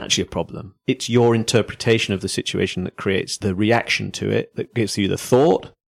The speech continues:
that makes you judgmental or angry or whatever is, whatever the negative reaction inside yourself to a perceived situation or somebody else's behaviour that isn't really hurting you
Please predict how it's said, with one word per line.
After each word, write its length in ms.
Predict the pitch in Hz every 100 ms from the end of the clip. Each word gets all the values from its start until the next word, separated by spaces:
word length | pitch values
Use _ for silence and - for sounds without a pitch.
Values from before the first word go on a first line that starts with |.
| _
that 100 | 120
makes 320 | 113 113 - 110
you 260 | 101 98
judgmental 580 | 90 104 107 123 139 131
or 100 | 95
angry 420 | 95 120 123 123 107
or 60 |
whatever 300 | 87 107 131
is, 200 | 127 117 - -
whatever 260 | 123 143 165
the 80 |
negative 600 | 131 123 143 165 - 92 101
reaction 380 | 95 - -
inside 360 | 95 95 117 135
yourself 420 | 110 - 85 - _
to 200 | - 131 117
a 240 | 110 107 - -
perceived 540 | 120 110 123 120 113
situation 680 | - - - 95 87 - - _ _ _ -
or 340 | 104 95 90 -
somebody 320 | - 117 110
else's 380 | 117 120 - 101
behaviour 460 | - 92 92 95
that 120 | 90 -
isn't 240 | 156 113
really 200 | 82 80
hurting 380 | - 92 - -
you 180 | 87